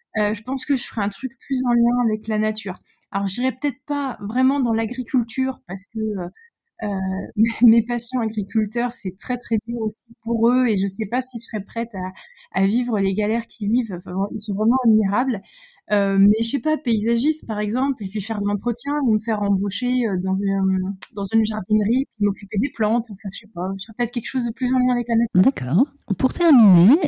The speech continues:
Speaker 2: puisque j'ai eu, heu, la prétention et l'humour de sous-titrer ce podcast, le podcast qui déshabille les médecins,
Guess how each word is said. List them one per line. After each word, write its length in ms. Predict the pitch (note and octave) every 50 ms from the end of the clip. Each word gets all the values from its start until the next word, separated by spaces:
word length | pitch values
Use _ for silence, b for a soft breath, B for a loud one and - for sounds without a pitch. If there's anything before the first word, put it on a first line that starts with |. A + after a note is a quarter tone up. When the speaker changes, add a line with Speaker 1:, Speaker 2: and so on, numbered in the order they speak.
| - -
Speaker 2:
puisque 320 | - - G#3 - - - E3 E3 D#3+ D3+ D3+ D#3 D3+ - - - - - -
j'ai 260 | F#3+ E3 D3 D3+ D#3+
eu, 180 | E3 F3 F3 E3
heu, 280 | D3 C#3 C#3+ C#3+ C#3+
la 180 | C#3 E3+ F3+ F3
prétention 640 | - - - F3 - F#3 F3+ E3+ - - F#3+ F3+ F3+ -
et 80 | - G3+
l'humour 720 | G3 G#3 G3+ G3 G3 G3+ G#3 G#3+ G#3+ G#3 G3 D#3 - -
de 120 | E3 E3+
sous-titrer 500 | F3 - - E3+ - F3+ E3+ - - F#3
ce 80 | F3 -
podcast, 580 | - F3 E3 - - F#3 F#3 F#3 - - D#3 D3+ -
le 100 | D3+ D#3
podcast 460 | D#3 - D#3+ D#3+ - - F#3 F#3 -
qui 100 | - E3+
déshabille 380 | D3 D#3 D3+ - E3 F3 G3 G3+
les 120 | F#3+ F3
médecins, 340 | D#3+ D#3+ D#3 - - A3 A#3+